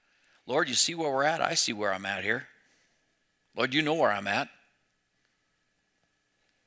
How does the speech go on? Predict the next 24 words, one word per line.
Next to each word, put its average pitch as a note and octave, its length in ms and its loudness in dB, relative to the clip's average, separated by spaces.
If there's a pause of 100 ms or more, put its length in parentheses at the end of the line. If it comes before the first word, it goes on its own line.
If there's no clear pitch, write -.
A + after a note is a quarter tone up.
(720)
And A2+ 80 4
so D3+ 160 8
he D#3 80 8
says, D#3+ 240 8
"Seeing A#3+ 400 6
that D#3 180 2
there's E3 220 6
this G#3+ 180 4
opportunity, E3+ 720 4 (160)
why F3 440 6
would F#3+ 240 -2
you D#3+ 60 0
struggle F#3+ 400 4
on E3+ 160 6
alone D3 500 4 (340)
when F3 260 6
if C#3+ 180 -4
you C#3+ 80 4
don't G3 240 6
have F#3 300 4
Christ, F#3 500 4 (300)
there F#3 400 8
is F3 320 0
that C#3 340 4